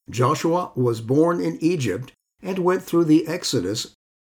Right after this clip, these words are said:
According to Numbers chapter thirteen, verse sixteen, his parents named him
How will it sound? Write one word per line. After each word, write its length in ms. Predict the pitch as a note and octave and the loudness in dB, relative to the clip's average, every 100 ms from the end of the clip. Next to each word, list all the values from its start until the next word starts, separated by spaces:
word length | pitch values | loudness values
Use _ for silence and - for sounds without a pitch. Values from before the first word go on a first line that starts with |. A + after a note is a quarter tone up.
| _ - | _ -14
According 400 | - D3 C#3 B2+ | 0 2 4 2
to 100 | B2+ | 0
Numbers 380 | A2+ A#2 A#2+ | 0 0 -2
chapter 360 | - A#2+ G#2+ G#2+ | -2 -4 -4 -6
thirteen, 680 | - A2 G#2 D#3+ D#3+ E3+ C3 | -4 -4 -2 0 2 0 -2
verse 200 | F#2 - | -6 -4
sixteen, 680 | D#3+ F3 - - G2+ A2 D#3 _ _ _ | -4 -4 -6 -6 -6 -6 -10 _ _ _
his 200 | - G3 | 0 0
parents 520 | G3+ F#3 F#3 F#3 - D3 | 0 -2 -2 -4 -4 0
named 300 | D3+ D#3 D3 | 2 2 2
him 320 | D#3 D#3 | 2 0